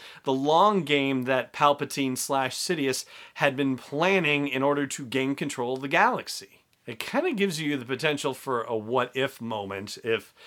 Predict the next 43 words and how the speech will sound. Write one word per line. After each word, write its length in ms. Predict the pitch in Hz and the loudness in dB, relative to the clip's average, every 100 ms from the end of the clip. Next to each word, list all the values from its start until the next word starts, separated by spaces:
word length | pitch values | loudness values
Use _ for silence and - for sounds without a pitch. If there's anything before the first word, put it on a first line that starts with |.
| - - - | -20 -20 -8
Darth 320 | 117 139 127 131 | 4 4 4 0
Maul 480 | 131 139 135 131 | 4 6 6 4
had 200 | 110 135 127 | 2 0 2
actually 500 | 123 127 - 135 131 | 4 2 2 -2 -2
survived 1120 | 117 - 127 113 101 123 131 135 131 123 117 110 | -2 -2 -4 -4 0 4 8 8 6 2 -2 -6
the 120 | 113 | -6
events 280 | 113 110 120 | -4 -6 -8
of 80 | |
the 40 | 104 | -8
Phantom 380 | - 117 113 113 | -6 -6 -6 -2
Menace. 320 | 120 107 - - - | -2 -2 -6 -14 -8
Well, 220 | 120 107 - | -4 -4 -6
yes, 420 | 113 101 - - | -6 -6 -6 -10
we 180 | 120 120 | -6 -4
know 180 | 113 101 | -4 -6
he 180 | 101 | -8
did 480 | 98 92 160 160 151 | -10 2 4 4 2
<laughs> 0 | |
survive 800 | - 156 131 151 156 156 170 156 - - - - | 0 0 2 6 6 6 4 2 -2 -16 -12 2
the 140 | 143 | 4
events 320 | 151 143 135 | 4 2 -2
of 60 | 156 | -2
the 80 | 143 | 0
Phantom 280 | 156 143 | 2 4
Menace, 300 | 143 139 139 | 4 2 0
but 260 | - 127 123 - - | 0 -2 -2 -12 -8
what 180 | 117 151 | 2 6
I 140 | 143 | 6
mean 240 | 139 143 127 | 6 4 4
by 240 | 127 120 | 4 4
that 320 | 117 113 113 | 2 2 0
is 240 | 113 113 - - | -4 -4 -6 -12
if 200 | - 147 | -4 -4
he 100 | 170 | -2
had 160 | 147 120 | -4 2
gotten 340 | 156 156 151 | 6 6 6
away, 580 | 135 127 120 131 113 98 | 0 0 2 2 2 0
if 100 | 107 | -4
he 100 | 127 | -6
hadn't 340 | 117 143 123 120 | 0 2 2 -2
been 220 | 127 120 | -2 -4
apparently 880 | 120 - - 180 196 170 131 139 117 | -6 -10 -6 2 2 2 -2 -10 -12
killed, 440 | 101 - 107 95 | -8 -4 -4 -4